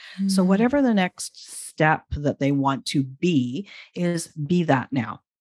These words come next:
Speaker 1: And so that's, be that individual as they're washing their dishes, as they're brushing their teeth, in that common everyday place of land. So the practical part is start to play with it. Just like,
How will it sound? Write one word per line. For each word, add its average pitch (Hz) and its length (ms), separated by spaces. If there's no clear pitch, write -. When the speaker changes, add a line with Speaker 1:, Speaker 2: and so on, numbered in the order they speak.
Speaker 1:
And 208 140
so 202 340
that's, 220 600
be 185 420
that 170 320
individual 147 760
as 160 260
they're 165 140
washing 143 440
their 131 120
dishes, - 580
as 185 180
they're 214 120
brushing 156 440
their 135 140
teeth, 127 420
in 185 140
that 160 240
common 185 720
everyday 151 720
place 135 480
of 135 140
land. 131 380
So - 180
the 190 220
practical 226 600
part 147 400
is 143 440
start 247 260
to 254 80
play 185 220
with 302 200
it. - 140
Just 202 240
like, 208 260